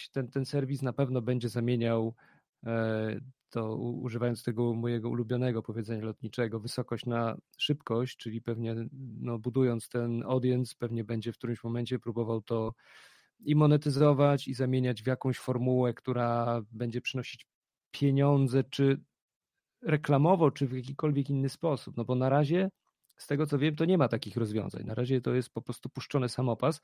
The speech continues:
co w tym jest oczywiście piękne, bo jak obserwujesz to, jak ten serwis się rozwija, to on w ogóle moim zdaniem ma takie sinusoidy i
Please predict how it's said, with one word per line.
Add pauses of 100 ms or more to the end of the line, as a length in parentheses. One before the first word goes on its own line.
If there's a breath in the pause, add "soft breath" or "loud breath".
(280 loud breath)
co
w
tym
jest
oczywiście
piękne,
bo
jak
obserwujesz
to,
jak
ten
serwis
się
rozwija, (380 soft breath)
to
on
w
ogóle
moim
zdaniem
ma
takie
sinusoidy
i